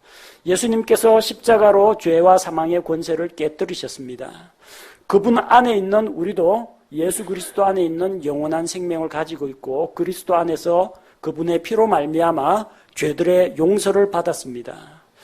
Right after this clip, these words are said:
예수님의 십자가가 율법의 모든 요구를 만족시키고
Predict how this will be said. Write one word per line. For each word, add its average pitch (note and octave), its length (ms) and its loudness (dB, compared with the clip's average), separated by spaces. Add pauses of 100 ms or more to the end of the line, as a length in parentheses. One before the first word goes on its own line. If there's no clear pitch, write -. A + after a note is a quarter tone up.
(380)
예수님의 A3 540 4
십자가가 G#3 840 4 (120)
율법의 G3 840 4
모든 F3+ 320 -2
요구를 D3+ 360 -2
만족시키고 E3+ 1000 -2